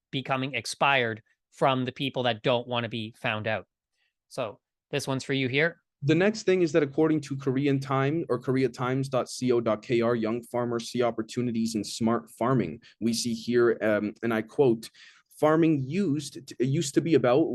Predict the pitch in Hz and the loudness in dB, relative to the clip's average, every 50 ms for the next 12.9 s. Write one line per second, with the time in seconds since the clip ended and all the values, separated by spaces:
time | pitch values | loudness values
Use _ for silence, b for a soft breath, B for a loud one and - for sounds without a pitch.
0 | 120 135 143 139 139 131 127 - - 135 131 127 127 127 - 123 120 123 120 120 | 2 2 2 4 2 -2 -2 0 0 0 0 0 0 0 0 2 2 2 2 0
1 | 113 117 113 110 107 107 - - 156 151 135 123 113 113 113 113 - - 113 117 | 0 0 -2 -2 -2 -4 -4 -2 0 0 0 0 -2 -2 -4 -4 -6 -8 -8 -8
2 | 113 - 123 123 120 117 113 113 107 107 107 - - 127 120 120 113 117 117 - | -4 -2 0 0 2 2 2 2 2 2 -2 -2 -2 -2 0 2 0 0 -2 -2
3 | - 123 117 117 113 117 113 110 - 117 110 107 101 98 104 120 123 117 110 104 | -6 -4 -2 -2 -2 -2 -4 -4 -2 -2 0 0 0 0 0 0 0 0 0 0
4 | 101 101 - - 107 104 107 104 104 104 - 98 92 - 104 104 98 - 90 101 | 0 -2 -2 -2 -4 -4 -2 -4 -6 -4 -6 -8 -4 -4 -4 -4 -4 -6 -4 -2
5 | 113 135 135 131 135 - 113 107 104 104 - 113 113 117 117 113 110 107 - - | 0 0 0 0 0 -2 -2 -2 -2 -2 0 2 2 2 2 0 -2 -4 -4 -4
6 | 117 113 113 - 117 117 113 107 98 - _ - 113 107 104 92 90 - - 107 | -4 -4 -4 -2 0 0 0 0 -2 -8 _ -2 -2 -2 -2 -4 -6 -4 -2 0
7 | 107 113 120 123 131 135 B B B B _ - 107 104 101 98 98 95 90 - | 0 2 0 0 -2 -4 B B B B _ 2 4 4 4 2 0 -2 -4 -6
8 | - _ _ - _ _ _ _ _ - 120 117 - - 117 117 113 110 98 90 | -10 _ _ -20 _ _ _ _ _ 0 2 2 2 0 0 0 0 -2 -2 -2
9 | 117 117 123 139 131 110 110 104 95 101 - - 120 113 113 123 110 110 107 - | 0 2 2 2 2 2 0 -2 -4 -6 -6 -6 -6 -4 -2 -2 -2 -2 -2 -2
10 | - 120 123 117 113 113 113 113 107 104 104 - 127 120 117 113 113 110 107 110 | 0 0 2 2 2 2 0 -2 -2 -2 -4 -4 -2 0 2 4 4 4 4 2
11 | 113 110 - - 113 110 113 - 113 110 107 - - 98 - 110 123 117 - 117 | 0 0 -2 -4 -6 -6 -6 -4 -4 -4 -4 -4 -8 -6 -4 -2 -2 -2 -2 -4
12 | 110 113 107 107 107 - 110 107 107 107 - 110 104 101 - 101 95 | -4 -2 -2 -2 -2 0 0 -2 -2 -2 -2 -4 -4 -4 -4 -8 -10